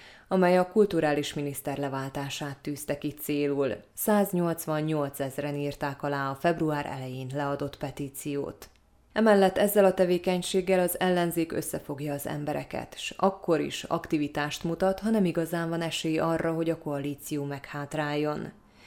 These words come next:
Az pedig már csak habatortán, ha Simkovicsová olyan zicserre hagy lehetőséget, amit most is az ilyenekre szakosodott Igor Matovics használ ki,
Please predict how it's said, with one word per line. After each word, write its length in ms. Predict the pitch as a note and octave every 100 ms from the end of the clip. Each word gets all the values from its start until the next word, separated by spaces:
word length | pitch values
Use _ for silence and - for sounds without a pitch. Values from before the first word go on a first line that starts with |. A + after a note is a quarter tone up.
| - - - -
Az 220 | - C4 -
pedig 220 | A3 F#3+
már 220 | G3 F3+
csak 200 | - E3+
habatortán, 920 | - F3+ F3 E3+ D3+ C#3+ - C#3+ C3
ha 280 | C3+ D3 -
Simkovicsová 1000 | - F3+ F3+ F3 D#3 D3+ D#3 D3+ D3 C#3+
olyan 300 | - A3 F#3+
zicserre 580 | F3+ F3+ - D#3+ D3+ D3
hagy 220 | D3+ D3+
lehetőséget, 880 | D3+ D3 C#3+ D3 C#3+ - C#3 C#3 - -
amit 300 | G#3 G3+ A3
most 300 | G#3+ G3+ -
is 200 | F#3 G#3
az 240 | G3+ G3
ilyenekre 460 | - C#3+ C#3 C#3 D3
szakosodott 760 | D3 D3 - D3+ D3 C#3+ C#3+ -
Igor 320 | G#3+ F#3 D#3+
Matovics 500 | C#3+ C3 C#3 C#3 -
használ 540 | - C#3+ - D#3 D3
ki, 260 | D3 D#3 D3